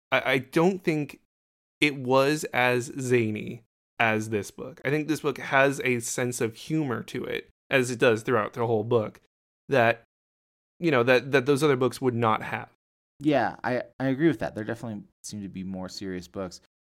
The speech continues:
Speaker 2: But I think, like, the idea of sort of, like, where did this come from, things that come up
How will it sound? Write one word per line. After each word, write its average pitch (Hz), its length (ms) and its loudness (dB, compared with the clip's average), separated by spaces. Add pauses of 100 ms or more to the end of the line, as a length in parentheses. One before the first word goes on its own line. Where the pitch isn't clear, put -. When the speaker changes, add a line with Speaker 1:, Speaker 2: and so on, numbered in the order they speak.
Speaker 2:
But 110 80 -2
I 117 40 0
think, 143 400 -6
like, 110 300 -6
the 107 140 -2
idea 101 400 -4
of 101 260 -6 (220)
sort 113 220 -6
of, 107 120 -6
like, 87 220 -6
where 107 260 -4
did 110 140 -6
this 107 160 -4
come 101 200 -8
from, 95 520 -4 (1200)
things 110 300 -4
that - 160 -4
come - 180 -6
up 170 300 -4